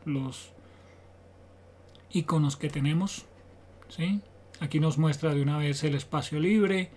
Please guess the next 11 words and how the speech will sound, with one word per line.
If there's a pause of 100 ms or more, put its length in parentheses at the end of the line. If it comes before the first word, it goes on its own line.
(520)
tenemos
acceso
a, (280)
a
diferentes
file
system
o
carpetas. (640)
Tenemos
también